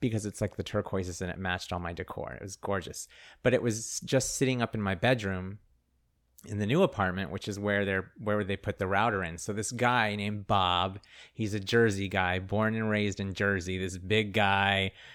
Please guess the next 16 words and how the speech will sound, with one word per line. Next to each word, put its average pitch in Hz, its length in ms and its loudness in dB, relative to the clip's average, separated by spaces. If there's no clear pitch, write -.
Jersey 139 360 10
guy, 120 380 8
you 120 160 0
know, 120 160 2
whatever 117 460 2
you 127 100 0
think 117 240 -2
of, 110 340 0
uh, 107 240 0
you 110 160 -4
know, 98 140 -4
he's 104 240 -4
like, 101 180 -4
"Yeah, 151 160 2
Jersey 139 280 4
guy." 87 220 -4